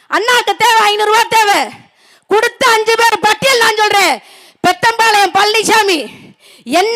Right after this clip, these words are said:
எஸ் இளங்கோ, மதுரை முத்து, சேலம் சித்தையன், கே கே நீலமேகம் குமாரத்தை சேர்ந்தவர். இந்த அஞ்சு பேர்ல மு கருணாநிதி உங்க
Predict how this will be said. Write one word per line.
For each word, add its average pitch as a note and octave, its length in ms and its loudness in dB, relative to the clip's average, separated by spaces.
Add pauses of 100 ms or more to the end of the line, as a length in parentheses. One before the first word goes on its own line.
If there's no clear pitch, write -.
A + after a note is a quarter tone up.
எஸ் - 220 -2
இளங்கோ, A4 400 2 (560)
மதுரை G#4+ 400 2 (120)
முத்து, G#4 380 -2 (520)
சேலம் G#4 520 2
சித்தையன், A4 560 0 (1120)
கே G#4+ 160 2 (160)
கே A#4+ 120 2 (280)
நீலமேகம் G#4 680 0
குமாரத்தை G#4 520 0
சேர்ந்தவர். F#4+ 360 0 (400)
இந்த F4+ 120 -2 (160)
அஞ்சு G#4+ 420 -4
பேர்ல A#4+ 300 2 (360)
மு A4+ 100 2 (200)
கருணாநிதி A#4 500 2 (320)
உங்க G4+ 140 2